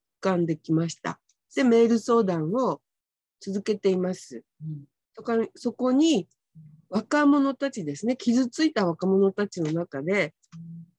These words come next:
Speaker 1: 女性の若い人たちですね、その人たちが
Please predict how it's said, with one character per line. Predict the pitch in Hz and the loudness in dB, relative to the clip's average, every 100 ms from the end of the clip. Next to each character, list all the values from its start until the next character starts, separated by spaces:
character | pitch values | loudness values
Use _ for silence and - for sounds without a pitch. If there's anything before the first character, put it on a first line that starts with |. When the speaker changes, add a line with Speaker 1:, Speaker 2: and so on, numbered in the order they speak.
| - | -2
Speaker 1:
女 | 269 | 0
性 | 269 311 302 294 | 2 2 2 2
の | 320 330 135 - _ _ _ - | 2 0 -2 -6 _ _ _ -10
若 | 202 - 302 | -6 -2 0
い | 302 | 0
人 | - | -4
た | 175 139 | -8 -10
ち | - 139 | -12 -12
で | 147 | -12
す | - | -4
ね、 | 254 247 | -2 0
そ | 196 240 | 0 2
の | 302 | 2
人 | 320 269 | 2 -2
た | 220 196 | -4 -4
ち | 202 | -4
が | 285 277 156 | -2 0 -2